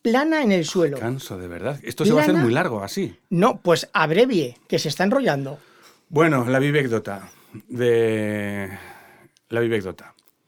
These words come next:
Speaker 2: Pues era de mi profesor de,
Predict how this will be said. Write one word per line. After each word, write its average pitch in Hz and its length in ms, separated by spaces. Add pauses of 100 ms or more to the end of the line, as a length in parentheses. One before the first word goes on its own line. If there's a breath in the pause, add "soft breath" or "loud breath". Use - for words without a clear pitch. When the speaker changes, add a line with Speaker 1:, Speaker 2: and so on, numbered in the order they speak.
(600 soft breath)
Speaker 2:
Pues 120 240
era 165 140
de 160 100
mi 127 120
profesor 127 560
de, 127 500